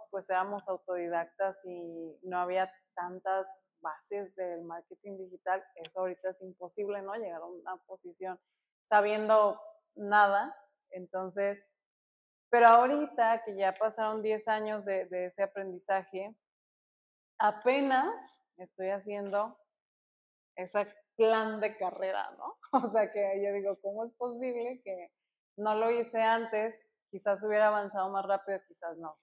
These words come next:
Ahorita ya no lo sé. Pero tú lo hiciste en tu caso, o sea, tú decías, "Yo me imagino llegando acá",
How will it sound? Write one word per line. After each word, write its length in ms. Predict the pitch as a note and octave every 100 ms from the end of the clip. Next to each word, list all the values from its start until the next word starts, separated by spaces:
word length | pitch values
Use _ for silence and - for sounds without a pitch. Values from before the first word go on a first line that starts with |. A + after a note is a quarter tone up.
| - -
Ahorita 500 | E3+ E3+ F3+ F3+ F#3
ya 120 | F#3
no 160 | F3 E3+
lo 120 | E3
sé. 220 | - D#3+ - _ _ _ _ _
Pero 140 | A3 A3
tú 100 | B3+
lo 120 | C4
hiciste 460 | D#4+ - C4 B3+ C#4
en 120 | C#4
tu 120 | A#3
caso, 260 | - F#3+ G#3+
o 20 |
sea, 220 | A3+ G#3
tú 80 | G#3+
decías, 400 | G#3 G#3+ G#3 F#3
"Yo 160 | F#3 A3
me 140 | A#3
imagino 480 | C4+ C4 - G3+ G#3+
llegando 480 | A3+ F#3+ F3+ F3+ F3+
acá", 560 | F#3 - A3+ G#3 F#3+